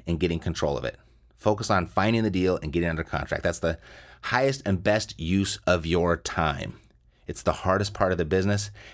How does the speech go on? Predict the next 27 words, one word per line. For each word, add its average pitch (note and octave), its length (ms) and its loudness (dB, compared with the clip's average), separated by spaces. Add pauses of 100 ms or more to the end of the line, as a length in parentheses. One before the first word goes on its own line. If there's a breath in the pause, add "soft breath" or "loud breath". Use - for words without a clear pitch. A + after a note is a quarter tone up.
(120 loud breath)
and D#2+ 100 -2
it's D#2+ 100 -4
what - 140 0
people F#2 260 0
will E2 100 2
pay - 180 -2
you F2+ 120 2
the E2 100 2
most D#2+ 320 0
for. - 380 -2
If - 140 -10
you're D2 80 -4
good E2+ 180 2
at - 100 -2
finding E2 300 0
deals, D#2+ 220 2
you D#2 60 -2
got C2+ 120 -4
nothing D2 240 -2
to D2 60 -2
worry D2 100 0
about. C#2+ 160 0
You're - 80 -8
gonna C#2+ 140 -2
have C#2 200 -4
options, - 520 -4 (720)
right? G2+ 260 0